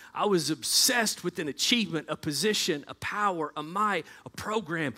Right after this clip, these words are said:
an I don't know what, but it wasn't the presence of God. And when you and I become obsessed with the presence of God, we come to this place where we realize his presence doesn't leave. And it gets us to a place of desperation where we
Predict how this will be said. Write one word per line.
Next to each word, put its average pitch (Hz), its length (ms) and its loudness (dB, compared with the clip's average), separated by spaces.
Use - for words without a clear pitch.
an 135 180 -6
I 196 160 4
don't 208 280 4
know 202 260 4
what, 170 540 -2
but 175 120 2
it 147 160 -2
wasn't 226 440 0
the 190 60 -10
presence 208 500 2
of 151 100 -8
God. 180 280 4
And 175 120 2
when 147 140 0
you 214 220 2
and 214 100 2
I 196 100 4
become 185 320 -2
obsessed 175 420 -2
with 180 120 -4
the 180 80 -8
presence 170 440 -4
of 147 140 -10
God, 170 300 2
we 160 80 0
come 208 240 0
to 208 80 2
this 180 200 2
place 185 340 0
where 175 120 0
we 160 60 -4
realize 170 400 0
his 160 140 -2
presence 202 600 0
doesn't 190 560 0
leave. 147 600 0
And 180 100 6
it 156 140 2
gets 240 240 6
us 233 160 6
to 214 140 4
a 185 40 4
place 208 360 2
of 180 100 2
desperation 180 800 2
where 147 180 2
we 208 720 4